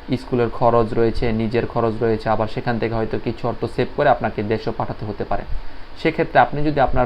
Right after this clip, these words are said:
বাহ্যিক যে খরচগুলো রয়েছে সেগুলো যদি আপনি কন্ট্রোলের মধ্যে না রাখতে পারেন, সেটা যদি আপনি বেশি খরচ করে ফেলেন, পরবর্তীতে দেখা যাবে যে আপনার টিউশন ফিস দিতে গেলেও আপনি হয়তো ঝামেলায় পড়তে পারেন,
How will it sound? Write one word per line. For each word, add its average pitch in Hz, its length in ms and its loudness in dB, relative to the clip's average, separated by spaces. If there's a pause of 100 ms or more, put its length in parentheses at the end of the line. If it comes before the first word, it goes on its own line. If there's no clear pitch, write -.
বাহ্যিক 113 380 4
যে 135 80 4
খরচগুলো 127 480 0
রয়েছে 113 280 2 (140)
সেগুলো 120 260 0 (100)
যদি 113 180 2 (440)
আপনি 117 300 2
কন্ট্রোলের 120 500 2
মধ্যে 117 180 2
না 113 200 8
রাখতে 123 260 4
পারেন, 117 280 6 (340)
সেটা 123 160 -2
যদি 120 120 2
আপনি 120 160 0
বেশি 123 280 -2
খরচ 127 320 0
করে 123 120 4
ফেলেন, 127 260 0 (160)
পরবর্তীতে 135 520 4
দেখা 127 260 2
যাবে 120 200 2
যে 123 80 4
আপনার 117 280 2
টিউশন 127 380 -2
ফিস 120 180 0
দিতে 123 220 -2
গেলেও 117 220 2
আপনি 113 240 -2 (380)
হয়তো 117 180 0
ঝামেলায় 117 400 2
পড়তে 120 260 2
পারেন, 120 260 6